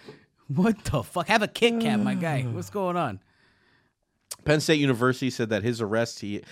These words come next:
Speaker 2: after his arrest, he has now been relieved of his responsibilities and is on leave.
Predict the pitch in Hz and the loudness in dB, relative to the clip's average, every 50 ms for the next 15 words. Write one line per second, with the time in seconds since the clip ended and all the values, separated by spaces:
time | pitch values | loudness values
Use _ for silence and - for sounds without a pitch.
0 | - - - 113 117 - 131 117 110 107 107 117 117 - - 104 95 90 95 107 | -18 -4 -2 -2 0 2 0 0 0 -2 -2 -2 -2 -2 -4 -4 -4 -4 -4 -4
1 | 113 127 127 104 107 104 104 98 95 104 127 180 214 190 - 120 117 120 104 - | -4 -4 -4 -2 -2 -4 -2 -2 -4 -2 -2 -2 -2 -4 -6 -8 -8 -10 -10 -10
2 | 104 92 - - 139 147 143 143 131 110 123 127 131 127 135 135 131 - - 120 | -12 -14 -10 -8 -8 -8 -6 -8 -8 -6 -4 -4 -4 -4 -4 -6 -8 -8 -10 -12
3 | 110 113 107 - 143 156 156 143 117 98 110 147 202 208 190 127 85 - - | -10 -10 -10 -10 -8 -6 -6 -6 -6 -6 -4 -4 -4 -4 -4 -4 -6 -8 -12